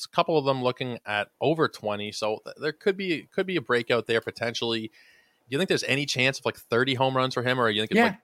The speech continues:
Speaker 1: mid-twenties is the
Speaker 2: No, I,
Speaker 1: upper
Speaker 2: I, I, I certainly see, like, there, there's a world where the full breakout comes. I mean, he was, he was great in his minor league,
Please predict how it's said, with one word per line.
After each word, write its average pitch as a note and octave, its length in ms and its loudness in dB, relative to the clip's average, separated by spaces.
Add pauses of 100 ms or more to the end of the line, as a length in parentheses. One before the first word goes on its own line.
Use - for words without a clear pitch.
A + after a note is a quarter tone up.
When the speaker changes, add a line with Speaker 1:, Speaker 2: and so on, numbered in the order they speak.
Speaker 1:
mid-twenties G#2 560 -4
is F#2+ 120 -10
the F#2+ 200 -6
Speaker 2:
No, A#3 160 4
I, F3 120 2
Speaker 1:
upper - 120 -4
Speaker 2:
I, D3+ 280 -2
I, - 180 -6
I D#3 60 -2
certainly F#3+ 480 0
see, D#3 320 -2
like, B2+ 320 0
there, C3+ 160 -2
there's E3 260 0
a G3+ 60 0
world E3+ 320 2
where D#3 200 0
the C3+ 140 -4
full D3 260 0
breakout B2 540 0
comes. B2 340 -4
I G#2 60 -6
mean, G#2 180 -8
he A2+ 180 0
was, A2 320 -8
he A#2+ 120 -6
was A2+ 240 -12 (240)
great C#3+ 280 4
in C#3 160 0
his A2+ 140 -2
minor B2+ 280 0
league, C#3 360 -4